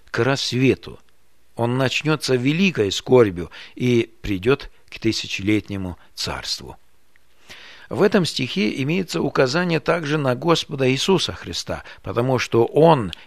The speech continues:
если есть отрасль. В еврейском языке существует восемнадцать слов, которые можно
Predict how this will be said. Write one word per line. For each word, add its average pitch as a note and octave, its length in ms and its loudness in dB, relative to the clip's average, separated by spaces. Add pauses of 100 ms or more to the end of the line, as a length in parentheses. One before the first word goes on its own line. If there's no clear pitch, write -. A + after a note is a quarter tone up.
если A#2+ 560 0 (320)
есть A#2 400 -6 (160)
отрасль. - 640 -2 (640)
В A2+ 80 -10
еврейском D#3 600 0
языке B2 500 0 (120)
существует - 800 -2
восемнадцать D#3 840 -2
слов, C3 560 2 (240)
которые A#2 420 4
можно G#2+ 560 2